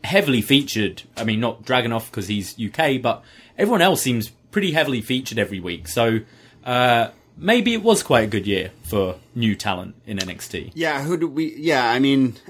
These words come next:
Speaker 2: out of all of them, I, I thought Shotzi had a really good year. Sh-, from not even just wrestling, but, like, the hosting thing,
Speaker 1: I, I
Speaker 2: the
Speaker 1: think
Speaker 2: character.
Speaker 1: Shotzi was the right choice.
Speaker 2: Yeah, definitely. Uh, well, Shotzi gets that award, and we'll see some more later. We see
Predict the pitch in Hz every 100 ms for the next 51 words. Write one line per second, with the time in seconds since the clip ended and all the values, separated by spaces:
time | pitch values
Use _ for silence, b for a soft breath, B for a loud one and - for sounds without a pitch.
0 | - 180 175 180 180 185 190 190 190 160
1 | 190 196 156 - 131 - 113 104 98 98
2 | 90 82 85 90 85 85 - 131 - 151
3 | 151 156 160 139 123 110 131 135 120 104
4 | 92 92 87 117 123 - 123 120 120 117
5 | 190 156 202 190 131 127 123 131 123 107
6 | 107 101 - 98 92 - 117 101 82 -
7 | 110 110 104 90 85 87 82 B B B
8 | - 135 147 135 156 156 156 - - 175
9 | 180 175 156 147 151 143 127 110 107 113
10 | 120 113 143 135 127 120 113 107 117 107
11 | 104 131 151 - 185 180 170